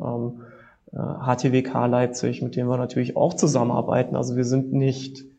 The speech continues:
äh, exklusiv nur für eine H H L. Wir arbeiten aber einfach am intensivsten und in sehr viele,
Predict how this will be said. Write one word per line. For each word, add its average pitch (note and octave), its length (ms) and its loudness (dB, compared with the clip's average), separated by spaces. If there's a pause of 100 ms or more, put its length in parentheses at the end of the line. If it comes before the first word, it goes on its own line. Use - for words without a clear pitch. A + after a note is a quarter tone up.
(380)
äh, - 280 2
exklusiv C#3+ 1080 2 (160)
nur G3 240 4
für G#3 240 0
eine G#3 220 2
H G3 180 2
H G3+ 120 2
L. G#3 640 0
Wir C#3 140 4
arbeiten D3 400 4
aber C#3 240 4
einfach C#3 320 2
am C3+ 140 2
intensivsten D3 1080 2
und C3+ 240 2
in C3 160 2
sehr C3 220 2
viele, C#3+ 500 0